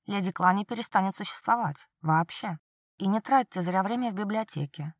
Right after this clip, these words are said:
Лучше возьмите лишний урок верховой езды». Довольный Аарон наблюдал за реакцией обескураженной супруги. Но как он узнал? За мной никто не шпионил. Я проверяла. «Магия», разрешил сомнение герцог. «Я успел вас немного изучить.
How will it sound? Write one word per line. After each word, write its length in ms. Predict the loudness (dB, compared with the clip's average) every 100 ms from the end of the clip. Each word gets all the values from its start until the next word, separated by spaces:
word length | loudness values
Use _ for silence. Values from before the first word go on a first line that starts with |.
| _
Лучше 340 | -2 2 2
возьмите 400 | 4 2 -2 -4
лишний 320 | -4 -4 -2 0
урок 240 | 0 -2
верховой 460 | -6 0 0 0 -6
езды». 420 | -8 -4 -4 -6 _ 4
Довольный 500 | 6 8 6 2 6
Аарон 280 | 6 8 6
наблюдал 460 | 2 0 2 2 4
за 100 | 4
реакцией 460 | 2 2 -2 -8 -2
обескураженной 720 | -2 -2 -2 0 2 0 -2
супруги. 600 | -4 -8 -6 -4 -4 -8 -12 0
Но 160 | 0
как 300 | 6 6 6
он 120 | 0
узнал? 460 | 0 0 0 0 -4 -12 -6
За 200 | 4 6
мной 160 | 6
никто 240 | 4 2 -2
не 100 | -2
шпионил. 580 | -2 -4 0 0 -2 -6 _
Я 180 | 0 2
проверяла. 600 | 2 0 0 0 -2 -8 _ _ _ _ _ 0
«Магия», 560 | 2 2 0 -2 -6 _ -4
разрешил 480 | -2 0 0 -2 -2
сомнение 560 | 0 0 2 0 0 0
герцог. 520 | -2 -4 -6 -12 -14 _
«Я 200 | 0 2
успел 320 | 2 0 0 2
вас 200 | 0 0
немного 420 | 0 0 0 -6
изучить. 500 | -8 -8 -8 -10